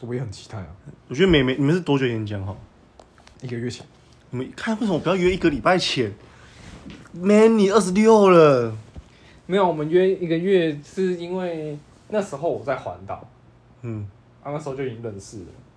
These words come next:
Speaker 2: 你就说：“我现在就想见你。”你有听过那个吗？盐业之庭，你知道吗？也不是盐业之庭，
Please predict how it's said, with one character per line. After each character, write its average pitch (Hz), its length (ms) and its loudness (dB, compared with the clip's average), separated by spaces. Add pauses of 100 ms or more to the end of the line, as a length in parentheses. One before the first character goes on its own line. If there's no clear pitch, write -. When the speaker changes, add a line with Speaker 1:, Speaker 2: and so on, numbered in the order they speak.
(120)
Speaker 2:
你 - 80 -8
就 147 100 -6
说 139 480 -2
：“我 120 140 -8
现 135 100 -2
在 135 60 0
就 135 100 -2
想 113 180 -8
见 104 280 -6
你。” 110 80 -16 (1160)
你 131 80 -12
有 123 40 -8
听 127 160 -8
过 120 120 -4
那 120 100 -6
个 104 120 -12
吗？ 98 200 -12 (340)
盐 135 140 -4
业 175 180 2
之 135 220 -10
庭， 110 200 -16 (200)
你 107 80 -18
知 107 40 -12
道 117 160 -8
吗？ 107 240 -12 (1040)
也 123 60 -12
不 123 80 -14
是 143 80 -10
盐 135 100 -6
业 135 60 -6
之 123 80 -10
庭， 107 180 -14